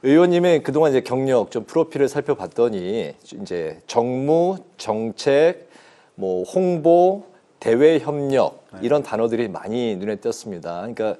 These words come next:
Speaker 1: 굉장히 그 좀 브레인으로 역할을 많이 하셨고 커뮤니케이션에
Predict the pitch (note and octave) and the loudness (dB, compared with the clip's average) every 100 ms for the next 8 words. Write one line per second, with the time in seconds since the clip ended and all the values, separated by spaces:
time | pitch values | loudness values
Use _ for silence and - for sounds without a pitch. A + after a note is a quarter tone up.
0 | - - - _ - C3+ F3 C#3+ C#3 B2+ | -12 -20 -20 _ -8 -2 0 2 0 -2
1 | G2+ D#2 - A#2+ E3 E3 D3 C3+ C3 - | -6 -10 -6 2 4 4 4 2 2 0
2 | A2+ A#2 F2+ G#2 G#2 C#3 D#3 - F#2 G2 | -2 0 -2 -4 -6 -2 -4 -2 -4 -4
3 | E2 C2+ - - - - F3+ F#3 F3 E3+ | -4 -8 -16 -16 -14 -4 -2 0 -2 -2
4 | D#3 C3+ B2+ C3 A#2 A#2 D#3 G3 F#3 | 0 2 2 2 2 2 -2 -2 -8